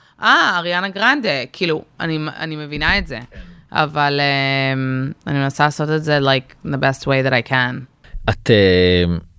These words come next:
Speaker 2: בטח שמעת, לפני כמה חודשים, אה, פיטרו את, אה, נועה תשבי מהתפקיד שלה כשליחה למאבק באנטישמיות. שזה קצת, אה, אבסורד,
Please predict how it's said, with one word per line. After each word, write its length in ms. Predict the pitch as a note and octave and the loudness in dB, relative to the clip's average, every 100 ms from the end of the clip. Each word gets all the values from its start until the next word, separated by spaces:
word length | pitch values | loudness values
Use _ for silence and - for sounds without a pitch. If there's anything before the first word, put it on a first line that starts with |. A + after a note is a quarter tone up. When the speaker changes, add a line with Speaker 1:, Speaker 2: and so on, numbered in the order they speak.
| _ - G#2 | _ -20 -12
Speaker 2:
בטח 360 | E2+ F2+ - | -2 0 2
שמעת, 520 | - F2 A2 C3+ B2+ - | 2 4 6 6 4 0
לפני 180 | G2+ | -2
כמה 180 | F#2+ F#2 | 2 2
חודשים, 520 | - D#2+ D#2+ F#2 E2+ | 2 0 0 4 4
אה, 300 | E2 D#2 D#2 D#2 | 6 4 2 0
פיטרו 340 | F#2 - F2+ E2+ | -2 0 2 0
את, 180 | - | 2
אה, 480 | D#2+ D#2 D2+ D2+ D2 D2 | 2 2 2 0 -2 0
נועה 160 | E2+ E2 | 2 2
תשבי 260 | - - F2 | 0 0 2
מהתפקיד 500 | E2 D2+ - - F#2 | 4 2 -2 -6 0
שלה 160 | G2 E2 | 2 2
כשליחה 840 | - E2+ D#2+ - - F#2 - A2 A#2+ | 0 -2 -2 -4 -4 -4 0 2 2
למאבק 500 | A2+ F#2 E2+ G#2 A2+ | 2 0 0 0 2
באנטישמיות. 1120 | G#2+ F2+ - - A2 G#2 F#2+ E2 - - - - - - - - - - - | 2 2 -2 2 4 4 2 0 -4 -14 -14 -20 -20 -20 -20 -20 -20 -20 -10
שזה 120 | F#2+ | -10
קצת, 380 | - A2+ - D3+ | -2 -2 2 4
אה, 220 | C#3 C3 | 6 4
אבסורד, 580 | A#2 - A3+ B2 F2 | 0 4 6 6 2